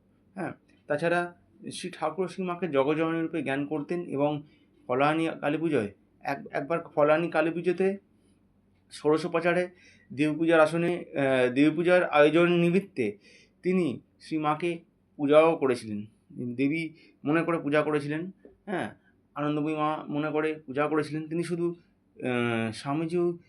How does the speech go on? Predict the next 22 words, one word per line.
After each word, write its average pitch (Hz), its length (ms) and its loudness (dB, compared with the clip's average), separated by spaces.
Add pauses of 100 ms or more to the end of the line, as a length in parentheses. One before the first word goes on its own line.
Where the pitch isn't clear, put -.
(220)
তিনি 180 240 2
স্বামীজিও 170 500 -2
তার 175 320 0 (280)
গুরু 151 180 0
ভাইদেরকে, 175 580 0 (340)
উম, 120 840 2 (180)
মতো 165 400 0 (180)
অন্যান্য 165 440 2
সকল 170 380 -2
ভক্তগণকে 170 760 -2 (320)
তিনি 156 160 -2
বিভিন্ন, 170 560 0 (260)
আহ, 120 540 -4
পদ 139 200 0
রন্ধন 139 320 0
করে 160 140 2
খাওয়াতেন, 147 400 4
রান্না 143 200 2
করে 151 160 0
খাওয়াতেন 147 460 0 (340)
এবং, 143 420 -2 (300)
এবং 147 440 -4